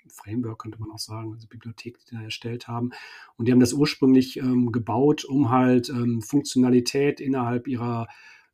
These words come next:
ähm, ihrer Gesamtlösung, also innerhalb der Lösung von GitHub, äh, leicht austauschen zu können durch Experimente. Das ist jetzt genau der Bezug, ne? Also die machen da auch Experimente.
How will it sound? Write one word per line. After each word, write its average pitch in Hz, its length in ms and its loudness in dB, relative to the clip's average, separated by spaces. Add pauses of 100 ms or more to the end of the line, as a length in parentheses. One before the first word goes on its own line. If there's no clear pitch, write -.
(100)
ähm, 117 440 -2
ihrer 113 220 -6
Gesamtlösung, 131 880 2
also 104 160 -10
innerhalb 110 260 -8
der 104 80 -8
Lösung 117 240 -4
von 110 200 -10
GitHub, 120 420 -8
äh, 117 120 -4
leicht 113 340 -2
austauschen 160 540 -2
zu - 140 -8
können 175 360 0
durch 135 220 -2
Experimente. 147 800 2
Das - 140 -8
ist - 80 -8
jetzt - 140 -8
genau 123 180 0
der 113 80 -2
Bezug, 196 480 -2
ne? 131 80 -6
Also 180 160 -8
die 107 80 -20
machen 123 240 -14
da 110 60 -16
auch 113 140 -20
Experimente. 127 800 -4